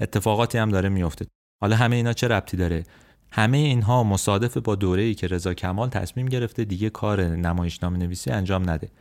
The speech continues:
چی کار می‌کنه؟ شروع می‌کنه به ترجمه متون. اون متنای تراژیک رو انتخاب می‌کنه که از کشورهای مختلف به دستش می‌رسیدن، از انگلستان یا فرانسه. مهمترین متنی که تو این دوران ترجمه می‌کنه، متن سالومه است، نوشته اسکار وایلد.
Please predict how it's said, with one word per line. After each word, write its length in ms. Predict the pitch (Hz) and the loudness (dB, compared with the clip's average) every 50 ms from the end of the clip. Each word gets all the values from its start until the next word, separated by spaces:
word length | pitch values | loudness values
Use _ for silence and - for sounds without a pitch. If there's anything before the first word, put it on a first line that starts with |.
| - _ _ | -20 _ _
چی 120 | - - - | -8 -6 -2
کار 240 | - 131 131 139 139 | 0 2 2 2 2
می‌کنه؟ 360 | 131 120 - 104 101 95 90 | 0 -2 -2 -2 0 -2 -2
شروع 300 | - - 110 113 131 143 | -2 -2 -2 -2 0 -2
می‌کنه 260 | 139 127 123 120 120 | -2 -2 -2 -2 -2
به 80 | 113 101 | -2 -2
ترجمه 480 | - 90 85 85 82 - 92 95 98 | -2 0 0 -2 -2 -2 -2 -2 -2
متون. 380 | 98 92 85 80 - - - - - - - _ _ _ _ _ - | -2 -2 -2 -4 -4 -8 -12 -14 -14 -16 -20 _ _ _ _ _ -4
اون 120 | 127 127 | -2 0
متنای 440 | 127 117 107 101 - - 120 120 120 | 2 2 2 0 0 -2 -2 -2 -2
تراژیک 420 | 107 - 98 92 92 90 101 120 123 | 0 0 2 2 2 2 0 0 0
رو 100 | 127 117 | -2 -2
انتخاب 400 | 113 104 113 - 117 117 - 120 | 0 -2 -2 -2 -2 -2 -2 -4
می‌کنه 360 | 107 - 113 110 110 110 110 | -4 -2 -2 -2 0 -2 -2
که 140 | 104 - 95 | -2 -4 -4
از 120 | 92 - | -4 -4
کشورهای 340 | - 87 - - 87 92 98 | -6 -6 -4 -2 -2 0 0
مختلف 420 | 101 95 87 - - 87 92 92 | 0 -2 -2 -2 -2 -2 -2 -2
به 100 | - 95 | -2 -2
دستش 380 | 85 82 80 - - 85 - - | -2 -2 -2 -4 -6 -8 -8 -8
می‌رسیدن، 380 | 82 85 82 - - 95 92 | -8 -8 -8 -10 -10 -8 -6
از 140 | 95 87 82 | -6 -4 -2
انگلستان 640 | 85 82 82 82 80 82 80 - - 98 98 101 98 | -2 -2 -2 -2 -4 -4 -6 -6 -4 -4 -2 -2 0
یا 120 | 90 80 | -2 -2
فرانسه. 540 | 76 - 82 82 82 80 76 - - - - - - _ _ _ _ _ _ - | -2 -2 -4 -2 -2 -4 -4 -6 -8 -10 -12 -14 -20 _ _ _ _ _ _ -6
مهمترین 680 | 113 113 113 113 113 117 117 113 - 117 113 117 113 117 | -2 0 2 4 4 2 2 2 0 0 2 2 2 2
متنی 340 | 123 135 143 - - 143 | 2 0 0 0 0 0
که 100 | 131 - | 0 0
تو 140 | 123 - 123 | -2 0 0
این 100 | 123 123 | 0 2
دوران 280 | 113 101 95 92 90 87 | 2 2 2 2 0 0
ترجمه 480 | - 85 85 87 85 85 92 90 90 | 0 -2 -2 -2 -2 -2 -2 -2 0
می‌کنه، 540 | 90 90 87 - 95 95 98 101 110 120 127 - - - - - - - | -2 -2 -2 -4 -4 -4 -2 -2 -2 -4 -4 -8 -14 -20 -20 -10 -4 0
متن 380 | 117 120 117 - - - 95 | 0 0 0 0 -2 -2 -2
سالومه 480 | 87 - - 92 90 90 90 92 95 101 | 0 0 2 2 2 2 2 2 0 0
است، 260 | 107 113 120 - - | 0 0 -2 -2 0
نوشته 320 | 95 90 85 - 107 107 | -2 -2 -2 -2 -2 -2
اسکار 320 | 104 87 - - 85 80 78 | -2 -2 -4 -4 -4 -4 -2
وایلد. 300 | 78 80 78 73 - | -2 -2 -4 -4 -8